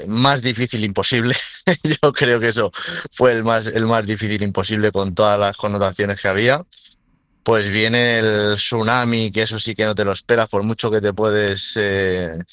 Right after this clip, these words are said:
pues, eh, poner en escenarios, ese escenario no te lo imaginas nunca. Y bueno, pues hay que, que aceptarlo como viene y, y bueno, al final se soluciona, eh,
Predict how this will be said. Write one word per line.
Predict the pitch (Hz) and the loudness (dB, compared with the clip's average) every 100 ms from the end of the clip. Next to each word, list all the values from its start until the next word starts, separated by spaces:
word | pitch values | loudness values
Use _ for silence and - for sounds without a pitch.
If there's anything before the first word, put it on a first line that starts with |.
| - - - - - | -16 -12 -10 -10 -2
pues, | 95 98 | 0 0
eh, | 107 98 | 0 0
poner | 95 104 107 110 | 0 0 2 2
en | 110 | 0
escenarios, | 107 - 110 120 123 113 | 0 0 0 2 0 0
ese | 113 | 0
escenario | 107 120 113 107 | 0 0 0 0
no | 101 104 | -2 0
te | 107 | 0
lo | |
imaginas | 107 101 117 104 98 | 0 0 0 -2 0
nunca. | 117 135 151 170 _ _ - - - - - - | 0 2 2 0 _ _ -14 -10 -10 -12 -8 0
Y | 151 | 4
bueno, | 147 151 | 4 2
pues | 135 117 | 0 2
hay | 120 | 2
que, | 123 120 107 104 98 98 101 | 2 2 2 0 0 0 0
que | 101 | 0
aceptarlo | 107 113 135 127 127 | 0 0 2 2 2
como | 131 135 | 2 2
viene | 165 185 190 190 185 143 | 2 2 0 -2 0 0
y, | 123 113 107 107 104 78 | 0 -2 -2 -2 -4 0
y | 160 | 2
bueno, | 117 127 123 - | 2 0 -6 -4
al | 110 | -4
final | 104 104 113 107 87 | -2 -2 0 0 -4
se | 104 113 | -6 -6
soluciona, | 98 104 101 123 113 101 92 _ - - - - | -4 -4 -2 0 0 0 -4 _ -20 -20 -12 -2
eh, | 107 104 98 92 85 | 0 0 0 0 -2